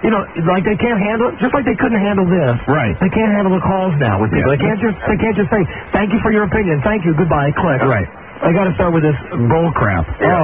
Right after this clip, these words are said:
Speaker 1: Oh, I hope everybody, uh, listen, folks, continue to flood this station with calls. Now, we, we gotta move on because we've got other stuff to do on the show today.
Speaker 2: We do. We, we, you know, we had to point this out. This is,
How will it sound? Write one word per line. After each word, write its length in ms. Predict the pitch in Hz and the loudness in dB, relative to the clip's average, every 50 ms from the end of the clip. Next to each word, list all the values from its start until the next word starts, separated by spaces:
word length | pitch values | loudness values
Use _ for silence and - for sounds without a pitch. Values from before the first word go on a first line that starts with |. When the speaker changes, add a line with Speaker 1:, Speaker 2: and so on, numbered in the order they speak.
| 131 104 | 0 0
Speaker 1:
Oh, 20 | 85 - - - - - - - | -2 -6 -10 -18 -16 -10 -4 -2
I 120 | - 175 | 0 0
hope 200 | 196 214 226 190 | 2 0 0 0
everybody, 500 | 214 202 170 175 165 139 151 143 143 156 | 0 0 2 2 2 2 2 2 0 -2
uh, 220 | - - - 135 151 - | -4 -2 -2 -2 0 2
listen, 260 | 180 208 - - 156 - - | 0 0 0 0 -4 -2 0
folks, 240 | 214 208 214 - - - - - - - - - - | 0 0 0 -2 -6 -12 -14 -16 -18 -18 -14 -4 0
continue 800 | - 175 165 151 - - - 233 233 233 226 240 247 254 240 - - - - - - - - | 0 2 2 0 -2 -2 -2 0 0 2 2 2 2 0 -2 -4 -8 -18 -20 -20 -14 -6 -2
to 140 | - 147 107 - - - - | 0 0 0 0 -2 0 0
flood 440 | - - 190 202 208 208 190 226 196 - - - - - | 2 2 2 2 0 0 0 -2 -2 -6 -14 -18 -10 -4
this 200 | 208 - 120 117 - 156 73 | -2 0 0 0 -2 -4 -2
station 580 | - 185 196 208 185 - - 208 214 220 214 - - - - - - | 0 0 0 0 0 0 -2 0 0 0 -2 -4 -6 -16 -12 -4 0
with 200 | 135 156 185 175 - - | 0 2 2 0 0 0
calls. 320 | - - 160 135 123 117 110 | 0 0 0 0 0 0 0
Now, 100 | 151 160 | 0 2
we, 100 | 180 - - - 269 | 0 0 -2 -2 -2
we 120 | 202 262 | 0 0
gotta 240 | 220 269 247 226 196 | 0 0 0 0 0
move 240 | 185 180 170 156 135 | 2 2 2 2 2
on 260 | 147 139 123 110 101 | 2 2 0 0 0
because 220 | - 147 143 170 190 | 0 0 0 2 0
we've 100 | 226 190 | 2 2
got 140 | 202 185 160 | 0 -2 -2
other 280 | - - 165 151 156 127 | -2 -2 0 0 0 0
stuff 240 | 98 - 131 98 - | 0 0 -2 0 0
to 80 | 117 | 0
do 140 | 101 110 104 | 0 0 0
on 100 | 104 101 | 2 2
the 80 | 98 92 | 0 0
show 180 | 87 104 95 90 | 0 0 0 0
today. 280 | 80 - 80 73 82 80 113 | 0 0 0 0 2 2 2
Speaker 2:
We 80 | 123 127 | 2 2
do. 160 | 120 160 156 131 123 | 2 0 2 2 2
We, 160 | 139 165 185 | 2 2 2
we, 220 | 175 160 131 135 139 | 2 0 0 0 0
you 60 | 135 | 2
know, 120 | 127 117 101 107 107 | 0 0 0 0 0
we 120 | 143 151 160 | 2 2 0
had 100 | 160 156 | 0 0
to 60 | 117 | 0
point 280 | 98 - 131 123 110 98 | 0 0 0 0 0 0
this 120 | 110 104 92 - | 0 -2 -2 0
out. 180 | 110 92 85 80 | 0 0 0 0
This 140 | 113 104 - 117 | 0 0 0 0
is, 120 | 107 | 0